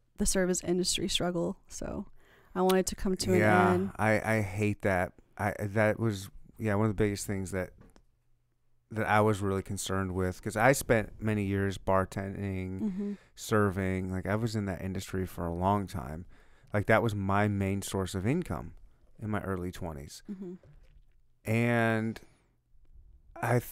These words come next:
Speaker 2: I, you know, I think now, like, what would I, what would have happened to me while, if I was doing that while this happened? Like, I would have been, I don't know, I've been freaking out. Like,
Speaker 1: I did freak out for
Speaker 2: just freaking out. What do I do?
Speaker 1: Mm-hmm.
Speaker 2: Like, sh-,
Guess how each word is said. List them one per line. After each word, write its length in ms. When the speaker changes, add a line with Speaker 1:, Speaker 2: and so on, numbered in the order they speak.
Speaker 2:
I, 60
you 160
know, 60
I 100
think 280
now, 220
like, 220
what 320
would 160
I, 240
what 180
would 100
have 80
happened 340
to 40
me 440
while, 240
if 140
I 80
was 140
doing 240
that 300
while 260
this 180
happened? 420
Like, 260
I 100
would 160
have 80
been, 300
I 80
don't 120
know, 80
I've 80
been 120
freaking 460
out. 280
Like, 80
Speaker 1:
I 140
did 260
freak 240
out 240
for 460
Speaker 2:
just 200
freaking 460
out. 80
What 80
do 100
I 120
do? 260
Speaker 1:
Mm-hmm. 240
Speaker 2:
Like, 100
sh-, 260